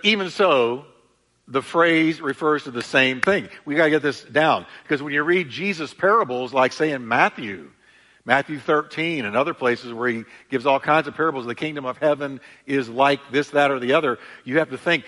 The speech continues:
he's talking about the kingdom of God he told us to seek. Okay?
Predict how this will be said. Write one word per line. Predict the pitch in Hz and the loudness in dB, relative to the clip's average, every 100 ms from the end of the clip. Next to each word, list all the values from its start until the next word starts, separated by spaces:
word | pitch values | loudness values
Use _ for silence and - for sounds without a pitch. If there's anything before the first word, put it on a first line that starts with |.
| - | -6
he's | 165 151 | -6 -2
talking | 160 147 147 | 0 0 2
about | 131 123 | 0 0
the | |
kingdom | 127 156 143 131 | -4 -6 -6 -6
of | 117 | -2
God | 131 196 143 131 - - | 2 4 4 2 -6 -10
he | 151 | -10
told | - 202 208 | 0 0 2
us | 127 131 | 2 0
to | - | -6
seek. | 131 - 262 - - - _ _ _ _ _ _ _ _ _ _ _ _ _ _ _ _ _ _ _ _ _ _ _ _ - | -14 -10 -10 -10 -18 -20 _ _ _ _ _ _ _ _ _ _ _ _ _ _ _ _ _ _ _ _ _ _ _ _ -18
Okay? | 95 113 123 233 | -6 -2 0 -2